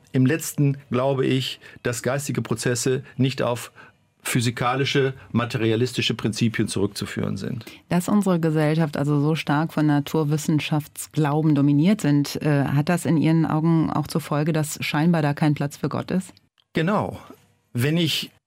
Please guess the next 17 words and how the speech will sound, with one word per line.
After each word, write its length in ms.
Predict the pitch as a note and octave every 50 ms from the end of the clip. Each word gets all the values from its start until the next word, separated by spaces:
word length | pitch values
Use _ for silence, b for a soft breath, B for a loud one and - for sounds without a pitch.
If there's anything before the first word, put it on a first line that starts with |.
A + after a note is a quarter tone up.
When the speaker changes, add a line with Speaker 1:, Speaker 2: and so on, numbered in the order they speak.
| _ -
Speaker 1:
gewohnt 480 | - C3+ C3+ B2 A#2+ C#3+ F#3 A3 A#3 -
bin, 260 | - A2+ G2 G#2+ A#2+ - -
dass 200 | C3+ C3+ C3 -
alle 240 | - D#3 D#3+ F3+ D#3+
Dinge 380 | C#3 D#3+ D#3+ E3+ F3 - -
eine 220 | - B2+ B2 C3 D3+
Ursache 500 | D#3+ F3+ F#3 C3 B2 A#2+ A#2 A2+ F#2+ F2
haben, 340 | G2+ G#2 G#2+ A#2+ C3 A#2+
eine 200 | - - A#2+ B2+
Ursache, 340 | D3 C3+ C3 C3 C3 - A#2+ A2+ C#3+ C#3+ C#3+ -
einem 260 | A#2 A#2 C3 - -
Ursache-Wirkungsprinzip 1080 | C#3+ C#3 B2+ C3+ A2+ B2 A2+ C#3 D#3 D3+ C3+ A#2 - - A#2+ A#2 G#2 - B2+ A2 -
gehorchen, 600 | - A2 G#2 A2+ B2 B2+ C3+ - - B2+ C#3+ E3+ -
dann, 280 | - A#2 B2 C3+ - -
ähm, 340 | - B2+ A#2+ B2 B2 - - -
ist 240 | F3 D#3 - - -
dieser 460 | D#3 C#3+ A#2+ C3 A#2 A2 G#2+ -